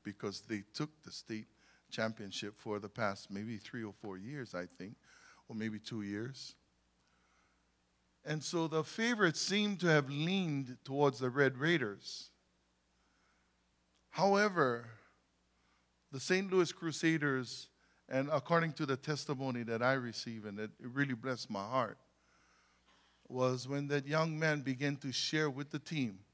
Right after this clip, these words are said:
before they went out on the field. And he said this, "We came this far.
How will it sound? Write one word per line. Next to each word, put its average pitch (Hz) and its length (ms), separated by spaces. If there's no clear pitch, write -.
before 131 320
they 127 100
went 117 180
out 113 160
on 107 100
the 98 80
field. 104 360
And 107 140
he 110 80
said 110 320
this, - 420
"We 127 120
came 165 420
this 147 220
far. 127 440